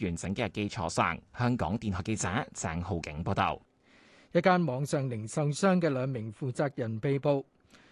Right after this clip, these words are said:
Speaker 2: 涉嫌預售嬰兒尿片套票時不適當地接受付款，違反商品說明條例。有購買套票嘅苦主向本台表示，商戶喺三月送貨開始不準時。海關就話，三月至今收到二百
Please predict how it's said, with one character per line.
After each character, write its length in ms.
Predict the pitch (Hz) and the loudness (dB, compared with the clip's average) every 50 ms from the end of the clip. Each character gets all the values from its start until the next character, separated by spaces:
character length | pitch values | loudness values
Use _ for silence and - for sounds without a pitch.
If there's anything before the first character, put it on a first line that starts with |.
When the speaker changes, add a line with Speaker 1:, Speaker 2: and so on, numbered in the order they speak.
| _ _ _ _ _ _ _ | _ _ _ _ _ _ _
Speaker 2:
涉 100 | - 220 196 | 0 0 2
嫌 240 | 156 151 139 131 135 | 2 2 2 2 2
預 180 | 135 160 165 165 | 2 2 2 4
售 240 | - 175 156 156 170 | 4 2 2 2 0
嬰 200 | 180 208 233 233 | 2 2 2 4
兒 140 | 180 139 107 | 4 2 0
尿 180 | 120 143 147 | 2 0 0
片 240 | 135 - 160 170 202 | 0 2 2 2 2
套 220 | 202 - 170 151 143 | 4 4 4 2 4
票 180 | - 175 151 | 2 2 0
時 220 | 147 - - 107 104 | 0 0 -6 -4 0
不 100 | - 208 | 0 0
適 180 | - - 226 - - _ | 0 0 -4 -6 -2 _
當 240 | - 151 151 147 | 2 2 2 2
地 160 | 127 156 131 113 | 0 -2 -2 -2
接 100 | - 165 | -4 -6
受 240 | - - 135 135 131 | -4 -2 -2 -2 -2
付 240 | 120 - 139 123 131 | -4 -4 -6 -6 -6
款， 280 | - - 135 131 - | -6 -4 -4 -4 -4
違 200 | 123 135 123 120 117 | -4 -6 -6 -6 -4
反 180 | - 156 170 175 | -4 -2 -2 0
商 180 | - 214 202 | 2 2 2
品 160 | 190 160 143 | 2 0 -2
說 140 | 165 - 185 | -2 -2 -4
明 300 | 156 127 113 104 107 107 | -4 -4 -6 -6 -8 -10
條 160 | - 147 131 | -8 -8 -6
例。 260 | 110 135 147 139 135 - _ _ _ _ _ _ _ | -2 -2 -2 -2 -4 -8 _ _ _ _ _ _ _
有 140 | 156 151 170 | 2 2 2
購 140 | 151 175 | 2 0
買 160 | 151 139 143 156 | 0 0 0 -2
套 220 | 147 - 165 151 151 | 0 2 2 2 2
票 140 | 147 160 151 | 0 0 0
嘅 100 | 143 151 | 2 0
苦 200 | - - 143 143 | 0 0 -4 -4
主 220 | 170 - - 165 175 | -4 -2 -2 -2 0
向 180 | 156 160 139 139 | 0 0 -2 -2
本 180 | 131 135 139 165 | -4 -4 -4 -4
台 180 | 170 160 117 101 | -4 -4 -6 -6
表 140 | 104 135 156 | -6 -6 -6
示， 280 | 165 - 151 131 135 - | -4 -4 -4 -6 -6 -8
商 240 | - - 226 220 | -2 0 2 2
戶 180 | 202 160 127 110 | 2 0 -2 -4
喺 160 | 139 139 156 | -4 -6 -6
三 320 | 175 - - 202 196 190 196 | -4 0 2 2 2 2 2
月 180 | 180 151 147 135 - _ _ _ | 2 0 0 -2 -2 _ _ _
送 220 | - - 160 139 | -6 -4 -4 -2
貨 160 | - 165 143 | 0 -2 0
開 200 | 135 185 185 - | 2 0 0 0
始 80 | - 143 | -2 -2
不 100 | - 180 | -2 -2
準 200 | - - 135 156 | -2 -2 -4 -4
時。 280 | 165 - 156 110 - - _ _ _ _ - _ | -4 -4 -6 -6 -6 -12 _ _ _ _ -20 _
海 100 | - 139 131 | -6 -4 -4
關 280 | 160 - 190 190 185 | 0 2 2 2 2
就 100 | 175 160 | 2 0
話， 220 | 143 139 143 131 - - - - - - | 0 0 -2 -2 -6 -10 -20 -20 -20 -20
三 280 | - - 220 214 214 | -2 2 2 2 2
月 100 | 196 147 | 2 0
至 160 | 131 - 165 156 | -2 -2 -4 -2
今 180 | 196 202 202 | 0 0 0
收 160 | 202 - 208 | 0 0 -2
到 120 | 196 - 175 | 0 0 -2
二 260 | 180 160 147 139 139 | -2 -2 -6 -8 -6
百 160 | - 147 143 | -4 -4 -6